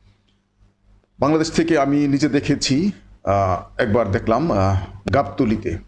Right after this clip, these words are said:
বেনাপোল হয়ে তারা ভারতে যাবে, একটা নববধূ, তার সেই কি কান্না যাওয়ার মুহূর্তে, মানে, নারী ছেড়ার যে কষ্টটা, দেশ ছেড়ে চলে যাচ্ছে,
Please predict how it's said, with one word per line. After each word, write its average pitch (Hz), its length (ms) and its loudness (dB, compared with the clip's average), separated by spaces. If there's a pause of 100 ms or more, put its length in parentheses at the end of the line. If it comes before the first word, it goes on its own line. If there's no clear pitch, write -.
(680)
বেনাপোল 110 380 0
হয়ে 101 120 2
তারা 98 180 0
ভারতে 95 320 0
যাবে, 95 320 2
একটা 98 560 0
নববধূ, 98 600 0 (680)
তার 104 120 0
সেই 151 220 2
কি 127 160 -2
কান্না 104 380 0
যাওয়ার 98 280 2
মুহূর্তে, 92 500 -4
মানে, 104 320 0 (560)
নারী 127 220 2
ছেড়ার 131 340 0
যে 113 160 -2
কষ্টটা, 117 520 -2 (720)
দেশ 107 200 0
ছেড়ে 107 180 0
চলে 117 200 0
যাচ্ছে, 98 380 -4